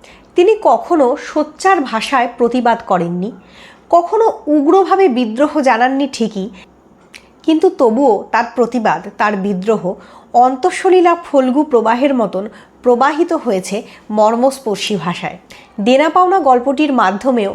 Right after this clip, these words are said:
সেই রকমই এক পিতার কান্না, তার হাহাকারের মধ্যে দিয়ে মর্মস্পর্শী ভাষায় রবীন্দ্রনাথ ঠাকুর তার প্রতিবাদ ধ্বনিত করেছেন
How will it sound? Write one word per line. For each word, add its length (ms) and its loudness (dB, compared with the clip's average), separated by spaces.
সেই 280 -2
রকমই 380 0
এক 160 -2
পিতার 400 0
কান্না, 400 0
তার 180 -2
হাহাকারের 640 0
মধ্যে 340 -4
দিয়ে 240 -6
মর্মস্পর্শী 840 0
ভাষায় 500 -6
রবীন্দ্রনাথ 600 -4
ঠাকুর 320 -8
তার 160 0
প্রতিবাদ 540 2
ধ্বনিত 320 -4
করেছেন 420 -4